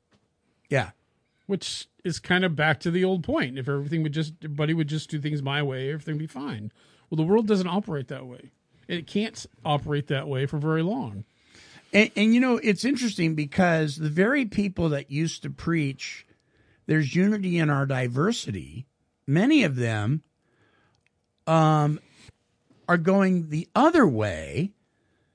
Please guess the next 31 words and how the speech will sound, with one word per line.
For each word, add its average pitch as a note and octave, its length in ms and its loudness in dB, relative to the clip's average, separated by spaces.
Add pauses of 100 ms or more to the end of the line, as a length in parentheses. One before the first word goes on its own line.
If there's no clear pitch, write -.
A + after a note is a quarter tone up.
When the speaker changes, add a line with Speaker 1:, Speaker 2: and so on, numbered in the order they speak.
(420)
Speaker 1:
and F3 220 4
not F#3 180 4
allowing G#3 440 6
people C#3+ 260 0
to, C3+ 100 0
to C#3+ 220 -8
be D3+ 140 0
diverse C3+ 580 -2
because D3+ 300 0
they're D#3 120 0
demanding D3 500 2
people D3+ 320 0
do C3+ 240 2
things D3+ 340 0
and D3 140 2
believe B2+ 320 -2
things C#3+ 260 0
exactly C3 380 -2
the C3 100 -4
way C#3+ 160 2
they C4+ 200 2
do. G#2+ 320 -4 (580)
And D3+ 100 -4
so F#3+ 140 2
there's F3+ 180 2
no F3+ 120 2
diversity D3+ 760 0
anymore A#2+ 380 0
in E3 80 2
their C4+ 180 2
mind. A2 380 -2